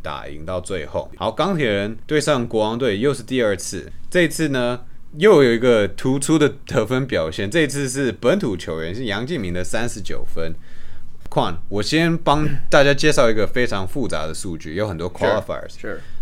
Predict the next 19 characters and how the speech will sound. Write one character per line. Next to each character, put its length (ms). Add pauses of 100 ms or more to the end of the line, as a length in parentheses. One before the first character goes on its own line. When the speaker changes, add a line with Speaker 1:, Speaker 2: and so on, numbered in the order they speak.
Speaker 1:
好， 200
以 120 (120)
Plus 300
第 160
二 100
季 320 (140)
本 160
土 180
球 240
员 200
出 280
手 420 (340)
次 140
数 220
二 140
十 140
次 160
以 120
上 320